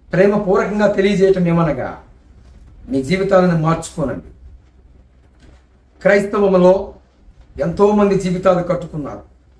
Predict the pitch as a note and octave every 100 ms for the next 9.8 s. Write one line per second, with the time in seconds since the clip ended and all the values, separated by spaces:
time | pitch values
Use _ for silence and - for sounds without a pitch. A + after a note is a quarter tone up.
0 | - _ _ _ _ _ _ _ - D3
1 | G3+ A3 A3+ G3 G3 G3+ - E3+ D#3 -
2 | - - _ _ _ _ _ _ _ _
3 | - D#3 G3 G3+ F#3+ F3+ F#3 G3+ - G#3
4 | - - - _ _ _ - D#3+ F#3 G3+
5 | G#3 G3 G3 F3+ D3 C3 G3+ - - A#2
6 | C3+ F#3+ A#3 A3 A3+ G3 F3 D3+ - -
7 | _ _ _ _ _ _ _ - - _
8 | _ _ _ _ - _ _ - F3+ G#3
9 | - G#3+ G3 F#3 - D#3+ C#3 -